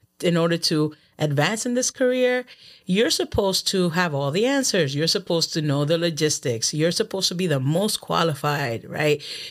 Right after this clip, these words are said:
You have that great balance of business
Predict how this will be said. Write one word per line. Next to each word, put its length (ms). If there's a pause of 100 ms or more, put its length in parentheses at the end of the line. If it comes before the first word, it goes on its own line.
You 300
have 240
that 220
great 360
balance 480 (300)
of 380
business 600